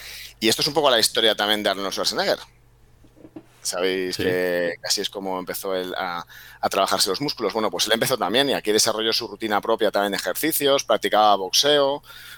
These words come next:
Speaker 1: sea, el tío también t-, tiene algo que ver por ahí, fíjate, hay un, hay
Speaker 2: Ajá.
Speaker 1: una conexión ahí. Dicho, de, de hecho, cuando he investigado un poco, hay algunos vecinos de aquí de donde vivía él, que se llama Cross Plains, que decía que le, que le describían siempre como, eh,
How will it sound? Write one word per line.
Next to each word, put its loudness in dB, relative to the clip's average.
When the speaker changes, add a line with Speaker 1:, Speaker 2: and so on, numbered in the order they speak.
Speaker 1:
sea, 2
el 0
tío 2
también 2
t-, -6
tiene 2
algo 2
que 4
ver 4
por -2
ahí, 0
fíjate, -4
hay -2
un, -6
hay 0
Speaker 2:
Ajá. -2
Speaker 1:
una 0
conexión -4
ahí. -6
Dicho, 4
de, 2
de 6
hecho, 4
cuando 4
he 4
investigado 2
un -2
poco, 0
hay 2
algunos 2
vecinos 0
de 0
aquí -2
de 4
donde 0
vivía 4
él, 0
que -2
se 0
llama -2
Cross -6
Plains, 0
que -2
decía 4
que 2
le, 0
que -6
le 0
describían 2
siempre 0
como, -6
eh, -8